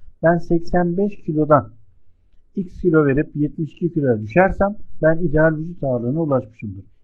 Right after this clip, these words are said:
X'i bu tarafa attım, yetmiş ikiyi bu tarafa attım. O da nedir? On üç kilo. Yani eğer on üç kilo ben verirsem, yani seksen beşten direkt yetmiş ikiyi de çıkarabilirdiniz. Seksen beşten yetmiş ikiye düşmek için kaç kilo vermek gerekir?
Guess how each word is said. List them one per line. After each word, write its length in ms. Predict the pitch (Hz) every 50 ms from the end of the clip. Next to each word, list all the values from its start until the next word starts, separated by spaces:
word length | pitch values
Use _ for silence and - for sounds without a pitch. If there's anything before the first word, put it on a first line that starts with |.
| _ -
X'i 260 | 175 180 175 - 185
bu 100 | 180 165
tarafa 360 | 160 151 131 113 - 117 104
attım, 320 | 101 - - 160 160 151
yetmiş 320 | 151 151 147 - 156 135 131
ikiyi 200 | - 165 151 143
bu 80 | 127
tarafa 380 | - 139 127 113 101 113 107 101
attım. 500 | 95 - _ _ - 143 156 170 180 180 - - _ _ _ _ _ _ _ _ _ _ _ _ _ _ _ _ _ _ _ _ _ _ _ _ _ _ _ _ -
O 120 | 165 160 143
da 80 | 147
nedir? 360 | 131 120 107 120 160 165 - - - - _ _ _ _ _ _ _ _ _ -
On 360 | 175 175 170 170 175 180 - - _ -
üç 280 | 165 165 160 _ _
kilo. 300 | _ - 123 110 110 - - _ _ _ _ _ _ _ _ _ _ -
Yani 160 | 180 156 151 160
eğer 220 | 165 170 165 160
on 240 | 165 190 190 190 180
üç 140 | 185 - -
kilo 240 | - 131 127 120
ben 240 | 143 139 131 120 117
verirsem, 380 | 151 175 196 170 - - 135 127 - _ _ _ _ -
yani 120 | - 120 104
seksen 400 | 110 165 165 160 - 170 165 160
beşten 320 | 160 151 - - 165 165
direkt 220 | 160 160 160 156 -
yetmiş 300 | 151 - - 151 131 -
ikiyi 200 | _ - 156 139
de 100 | 147 143
çıkarabilirdiniz. 720 | 147 - - 135 131 131 120 120 120 107 101 107 123 156 - - - _ _ _ _ -
Seksen 380 | - 165 - - - 156 156 156
beşten 240 | 160 139 - - 156
yetmiş 420 | 151 156 151 - - 156 127 -
ikiye 220 | - - 160 147
düşmek 280 | 131 - - 156 147 127
için 140 | - 139 123
kaç 280 | - - 170 165 -
kilo 280 | - 139 127 120 117 -
vermek 420 | - 131 120 117 107 107 104 98 -
gerekir? 420 | 120 107 101 104 - 170 180 180